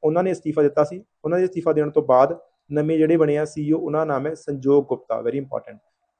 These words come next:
ਤੇ ਇਹਨਾਂ ਦੇ ਜਿਹੜੇ ਚੇਅਰਮੈਨ ਨੇ ਉਹਨਾਂ ਦਾ ਨਾਮ ਹੈ ਜੇ ਸ਼ਾਹ। Who become the first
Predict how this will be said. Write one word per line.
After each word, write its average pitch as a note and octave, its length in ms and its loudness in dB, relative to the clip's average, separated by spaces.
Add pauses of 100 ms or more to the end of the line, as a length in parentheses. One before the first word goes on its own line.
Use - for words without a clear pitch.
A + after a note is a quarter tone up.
ਤੇ D#3 80 4
ਇਹਨਾਂ D#3+ 160 4
ਦੇ F3 60 2
ਜਿਹੜੇ F3 140 4
ਚੇਅਰਮੈਨ D#3+ 400 4
ਨੇ D#3 60 -2
ਉਹਨਾਂ D#3 160 -2
ਦਾ D3+ 60 -2
ਨਾਮ C#3 140 -2
ਹੈ D#3 200 -8 (100)
ਜੇ C3 120 0
ਸ਼ਾਹ। B2 220 -6
Who - 1200 -2
become A3+ 260 8
the A3 80 10
first - 360 2